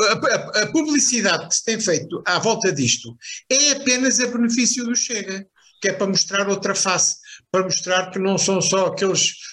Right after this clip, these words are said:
ultramontanos machistas, eh, que andam para ali, não é? É isso que, que significa isto. Lá o facto da senhora ter arranjado emprego, et cetera, epá, eu, eu isso, ela há de explicar isso bem um dia.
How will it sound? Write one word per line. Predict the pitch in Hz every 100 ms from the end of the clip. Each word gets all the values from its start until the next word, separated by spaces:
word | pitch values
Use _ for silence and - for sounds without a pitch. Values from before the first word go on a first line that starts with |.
| -
ultramontanos | 202 170 196 185 180 175 196 196 196 - - - -
machistas, | 170 180 - - 208 - 214 208 - -
eh, | 202 202
que | 196
andam | 202 202 202
para | 208
ali, | 208 208 180 156
não | 165
é? | 151 147 - - - -
É |
isso | 247 285 277 - -
que, | 202
que | -
significa | 214 214 220 233 233
isto. | 254 214 202 180
Lá | 247
o | 302 240
facto | - 240 233
da | 196
senhora | - 208 214 196 185 185
ter | 190 180
arranjado | 151 160 165 170
emprego, | 147 117 170 196 175
et | 160 -
cetera, | - 190 180 185 -
epá, | 185 - 160 156
eu, | 180 180 156 - - - -
eu | 160 175
isso, | 202 202 - 196 175 160 151 143 139
ela | 160 165 165
há |
de | 165
explicar | - - 156 160 160
isso | 180 - 135
bem | 180 190
um | 175 160
dia. | 131 113 95